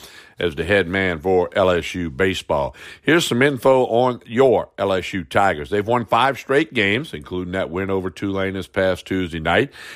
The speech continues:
and they are thirteen and oh this season in Alex Box Stadium, Skip Bertman Field. L S U is number five in the S E C in team batting average, three nineteen, and number six in the league in team R-,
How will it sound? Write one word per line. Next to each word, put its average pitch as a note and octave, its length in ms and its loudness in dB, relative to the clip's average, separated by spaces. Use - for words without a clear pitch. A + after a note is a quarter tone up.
and B2 120 -2
they E3+ 80 4
are C3 160 4
thirteen D3+ 680 2
and B2 180 2
oh C3+ 220 4
this G2+ 240 -2
season A#2 400 -2
in G2 140 -2
Alex G#2 260 2
Box G2+ 300 2
Stadium, F#2+ 400 0
Skip - 280 -6
Bertman E2+ 420 -4
Field. G2 340 2
L G2 120 2
S F#2 160 -2
U A2 140 0
is E2+ 100 -4
number G#2 220 2
five A2 420 2
in G2 80 -6
the F#2+ 180 -2
S G#2+ 220 0
E G#2 80 -2
C A2+ 260 -4
in F2+ 140 -4
team A#2 400 -6
batting A#2+ 320 0
average, E2+ 380 -4
three C#3 200 -2
nineteen, B2+ 720 0
and E2+ 80 -6
number F2 220 -2
six - 420 0
in G2 180 -4
the F#2 100 0
league G2 300 0
in E2 120 -6
team B2+ 420 -4
R-, G2+ 320 2